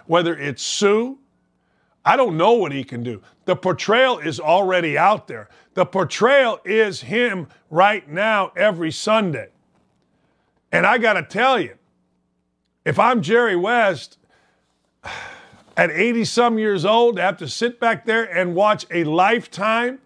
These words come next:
of achievement, of greatness, put to rest, put to bed, and besmirched by some idiots in Hollywood, that would blank me off, but ain't a damn thing he can do about it.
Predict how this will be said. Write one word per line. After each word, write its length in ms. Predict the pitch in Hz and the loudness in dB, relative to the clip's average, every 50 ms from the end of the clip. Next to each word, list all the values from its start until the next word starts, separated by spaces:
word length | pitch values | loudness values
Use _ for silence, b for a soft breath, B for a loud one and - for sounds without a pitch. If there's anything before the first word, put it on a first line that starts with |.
| _ _ _ _ _ _ _ _ _ _ _ _ _ - | _ _ _ _ _ _ _ _ _ _ _ _ _ 0
of 180 | - 180 160 | 2 2 2
achievement, 760 | 170 147 - - - 208 220 226 233 185 185 226 240 247 240 - | 0 -4 -6 -6 -2 0 0 2 2 2 2 2 0 0 0 -2
of 200 | 151 160 135 117 | -2 -2 -2 -4
greatness, 800 | 110 143 170 190 208 220 185 190 226 233 240 233 - - - b b b b b b b b b _ _ | -2 2 2 2 2 0 -2 -4 -2 -2 -2 -4 -6 -10 -16 b b b b b b b b b _ _
put 360 | - - 185 226 240 233 - - | -2 2 2 2 2 0 -6 -8
to 160 | 180 185 180 | -6 -6 -6
rest, 580 | 151 139 160 175 190 226 226 147 - - _ | -4 -2 0 2 2 2 0 -2 -8 -14 _
put 240 | - 196 226 - - | -2 0 0 0 -2
to 80 | 202 170 | -4 -8
bed, 320 | 135 120 175 180 202 233 | -2 0 2 2 2 2
and 240 | 240 170 175 165 147 | 0 -2 -4 -4 -4
besmirched 640 | 165 175 165 - - - 180 196 220 233 226 - - | -6 -6 -6 -6 -8 -4 -2 0 0 0 -2 -2 -2
by 120 | 196 175 | -2 -2
some 300 | 160 - - 196 180 170 - | 0 0 -2 -2 -2 -4 -2
idiots 500 | - 170 202 226 233 247 262 240 - - - | -2 0 0 2 0 0 -2 -2 -6 -10 -6
in 160 | 185 180 160 | -6 -4 -4
Hollywood, 640 | 127 120 156 165 190 220 233 233 233 240 254 254 254 - - | 0 2 2 4 4 2 2 2 2 2 0 0 -2 -6 -8
that 240 | 151 175 202 220 190 | -6 -4 -4 -2 -2
would 220 | 175 165 135 117 | -4 -4 -4 -6
blank 360 | 113 147 165 185 214 214 208 214 | -4 -2 -2 0 0 -2 -2 -2
me 180 | 208 208 202 | -2 0 2
off, 360 | 190 185 190 196 202 196 - _ _ b b b b b b b - | 2 2 2 0 -2 -6 -10 _ _ b b b b b b b -2
but 100 | 160 156 | 0 0
ain't 160 | 151 143 139 | 2 2 0
a 80 | 131 | -2
damn 400 | 120 107 127 160 160 175 185 175 | -4 -4 -2 0 0 0 -2 -2
thing 200 | - 190 180 175 | -2 -2 -2 0
he 120 | 175 180 170 | 0 0 -2
can 160 | 165 160 147 | -2 -2 -2
do 140 | 135 135 123 | -2 -2 -2
about 300 | 113 110 107 101 98 101 | -4 -6 -8 -10 -12 -14
it. 60 | - | -18